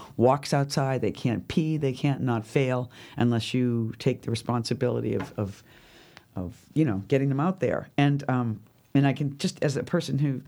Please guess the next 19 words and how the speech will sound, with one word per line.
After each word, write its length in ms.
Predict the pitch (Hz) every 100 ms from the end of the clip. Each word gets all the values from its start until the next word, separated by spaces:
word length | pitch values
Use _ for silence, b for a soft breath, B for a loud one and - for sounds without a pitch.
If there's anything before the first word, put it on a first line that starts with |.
| -
who's 220 | 139 135 139
lived 260 | 139 139
in 260 | 131 120 -
New 140 | 110 120
York 280 | 135 151 -
most 220 | 113 -
of 60 |
their 140 | 117 113
adult 260 | 113 120 -
life, 320 | 127 131 113
I 100 | 113
can 140 | 113
just 160 | 120 -
think 160 | 120 117
of 80 |
a 60 | 117
million 340 | 127 160 160
times 380 | 139 123 113 113
when 160 | 113